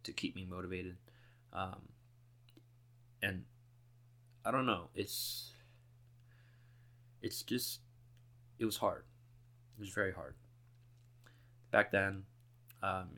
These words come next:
in high school especially, when I was wrestling and I was having, uh, is-, mental issues, um, and I was doing jiu-jitsu, I was playing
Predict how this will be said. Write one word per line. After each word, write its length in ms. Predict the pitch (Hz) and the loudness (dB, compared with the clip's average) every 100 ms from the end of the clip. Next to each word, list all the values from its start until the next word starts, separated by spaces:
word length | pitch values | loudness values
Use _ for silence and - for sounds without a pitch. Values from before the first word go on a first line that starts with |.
| - | -12
in 120 | - | -4
high 140 | 98 98 | 2 2
school 220 | - 92 | 2 -4
especially, 520 | - 95 92 - 95 - | -2 0 0 -4 -10 -12
when 120 | 90 92 | -10 -8
I 80 | |
was 140 | 92 95 | -6 2
wrestling 560 | 98 - 101 95 95 92 | 2 2 0 -2 -2 -6
and 100 | 90 | -10
I 60 | |
was 280 | 90 - - - - - - - - | -6 -6 -6 -10 -20 -20 -20 -20 -12
having, 320 | - 98 95 | -2 0 0
uh, 160 | 90 90 - | -4 -6 -4
is-, 240 | 98 - | -2 -2
mental 300 | 98 95 95 | 0 0 2
issues, 720 | 95 - 98 95 95 95 - - | 0 0 0 0 -2 -4 -6 -6
um, 340 | 95 90 - 69 - - | -2 -2 -2 -10 -18 -14
and 140 | 95 92 | -8 -6
I 60 | |
was 100 | 95 | -4
doing 160 | - 92 | -4 -4
jiu-jitsu, 760 | 90 - 95 - 98 95 92 95 - - - - | -6 -6 -4 -2 -2 0 -2 -6 -14 -20 -20 -16
I 40 | |
was 100 | - | -10
playing 380 | - 101 95 92 | 0 0 0 -4